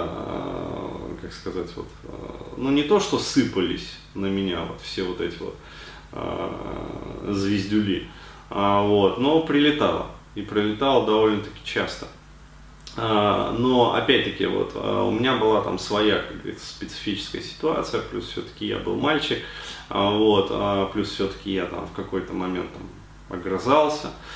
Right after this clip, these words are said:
А, вот, у девочек это проявляется, а, в более такой патетической форме.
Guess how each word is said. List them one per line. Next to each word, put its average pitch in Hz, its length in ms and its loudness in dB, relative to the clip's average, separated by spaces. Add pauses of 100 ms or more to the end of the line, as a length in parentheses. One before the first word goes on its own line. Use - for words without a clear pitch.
(200)
А, 107 280 4
вот, 113 280 6
у 107 40 2
девочек 135 460 0
это 120 160 -2
проявляется, 120 720 4
а, 101 800 2
в 101 120 -2
более 107 260 4
такой 92 360 -2 (220)
патетической 107 680 -2
форме. 147 420 2